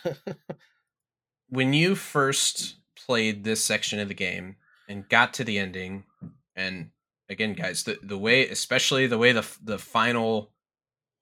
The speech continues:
uh, five to ten minutes of this play out, it, almost exactly from the game, I had, uh, one of my friends ask, like,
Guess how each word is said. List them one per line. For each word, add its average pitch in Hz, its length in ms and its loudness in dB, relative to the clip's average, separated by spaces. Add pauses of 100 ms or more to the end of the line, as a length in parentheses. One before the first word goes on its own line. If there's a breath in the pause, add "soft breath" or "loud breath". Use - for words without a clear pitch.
(460)
uh, 73 380 -6 (100)
five 117 340 4
to 110 80 -10
ten 117 220 0
minutes 107 280 -2
of 101 80 -6
this 104 160 -4
play 101 240 0
out, 120 280 6 (720)
it, 104 160 -12 (140)
almost 123 340 0
exactly 110 540 0
from 101 160 -6
the 104 80 -4
game, 90 340 -6 (500)
I 101 60 0
had, 107 300 2 (200)
uh, 95 240 -2
one 127 140 0
of 120 80 2
my 110 80 2
friends 131 340 2
ask, 120 280 4
like, 104 180 -2